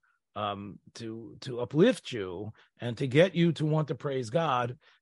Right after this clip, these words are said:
in the greatest possible way. So to answer your question, mm, short, in the short form, the, what the poskim end up doing is often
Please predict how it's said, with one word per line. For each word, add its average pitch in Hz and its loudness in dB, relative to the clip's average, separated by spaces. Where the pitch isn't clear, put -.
in 107 -8
the 110 -4
greatest 107 -6
possible 82 -10
way. - -20
So 180 6
to 196 -4
answer 208 0
your 202 2
question, 160 -2
mm, 156 0
short, - -4
in 143 2
the 131 -4
short 117 -6
form, - -16
the, 160 2
what 165 2
the 160 0
poskim 208 0
end 202 4
up 156 4
doing 135 2
is 156 2
often 180 4